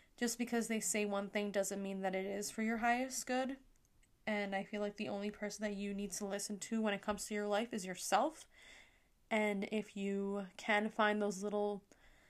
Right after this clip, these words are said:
tidbits of joy, happiness, those little, little nuggets, moments <laughs> that show you what you love,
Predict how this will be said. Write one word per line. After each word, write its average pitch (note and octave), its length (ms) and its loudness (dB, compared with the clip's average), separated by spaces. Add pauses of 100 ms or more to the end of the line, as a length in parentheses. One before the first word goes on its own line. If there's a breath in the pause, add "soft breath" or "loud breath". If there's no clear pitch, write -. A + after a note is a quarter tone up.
(160 soft breath)
tidbits A3+ 460 -4
of F#3 180 -6
joy, A#3 640 2 (120)
happiness, G#3+ 960 -2
those A3+ 300 0
little, A3 460 2 (920 soft breath)
little C4 380 6
nuggets, A#3 800 2
moments A#3 640 4
<laughs> - 20 -6
that A3+ 360 8 (440)
show A#3 420 4
you A#3 640 2 (500)
what A3 280 0
you A3 180 2
love, G#3 680 8